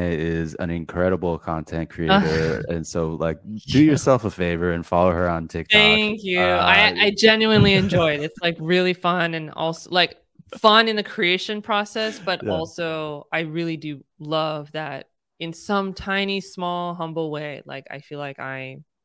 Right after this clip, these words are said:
Speaker 2: am helping make the world a better place. And that is incredibly, incredibly meaningful.
Speaker 1: I love it. I love it. Well, thank you once again so much for coming on today to join us. Thank you as well to the Diverity Network and, uh, for full transparency here,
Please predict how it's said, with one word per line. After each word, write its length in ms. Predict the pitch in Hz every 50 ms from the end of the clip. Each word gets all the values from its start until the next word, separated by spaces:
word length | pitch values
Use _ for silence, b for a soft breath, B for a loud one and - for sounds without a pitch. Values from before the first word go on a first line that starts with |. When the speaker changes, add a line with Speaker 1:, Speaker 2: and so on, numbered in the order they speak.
| _ _ _ _ _ _ _ _ _
Speaker 2:
am 160 | - 139 143
helping 360 | 156 165 147 143 - 151 139 135
make 220 | 131 131 139 -
the 80 | 139 135
world 200 | 139 135 135 135
a 60 | 151
better 200 | - 135 131 131
place. 280 | - - 131 131 -
And 100 | 135 135
that 140 | 131 131 135
is 100 | 139 147 -
incredibly, 800 | - 139 135 - - - 147 139 139 135 139 135 139 143 147 156 -
incredibly 580 | 156 147 - 147 139 135 139 151 147 143 131
meaningful. 440 | - 147 147 156 165 151 - - - 175 175 - _ _ _ _ _ -
Speaker 1:
I 140 | 92 90 87
love 260 | 82 85 85 85 85
it. 160 | 85 85 - -
I 60 | 90
love 240 | 82 85 85 82 82
it. 200 | 85 82 - - -
Well, 400 | - 101 92 90 90 90 87 -
thank 240 | - 113 110 107 -
you 300 | 120 117 113 113 113 107
once 380 | 92 92 98 98 95 92 - 98
again 340 | 85 92 92 98 127 151
so 180 | - - 104 98
much 220 | 95 92 92 -
for 140 | - - 90
coming 320 | - - 95 95 98 92 92
on 160 | 92 92 85
today 320 | - 92 85 - 101 101
to 120 | - - 92
join 360 | 82 - 95 92 92 107 131
us. 260 | 147 147 - - -
Thank 320 | - 107 104 104 104 -
you 220 | 117 107 107 104 90
as 160 | 90 82 92
well 360 | 85 85 87 90 98 127 160 -
to 360 | - - 117 104 95 92 87
the 300 | 87 87 87 85 82 80
Diverity 560 | 92 92 87 82 90 90 90 90 87 90 87
Network 560 | 90 87 90 92 - 85 120 156 196 - - 117
and, 300 | 95 90 87 87 87 92
uh, 340 | 87 87 85 85 85 85
for 300 | 85 - 98 90 85 87
full 400 | 82 - - 95 90 90 90 87
transparency 640 | - - 101 92 82 - - 90 90 87 - - 90
here, 260 | 82 85 92 107 110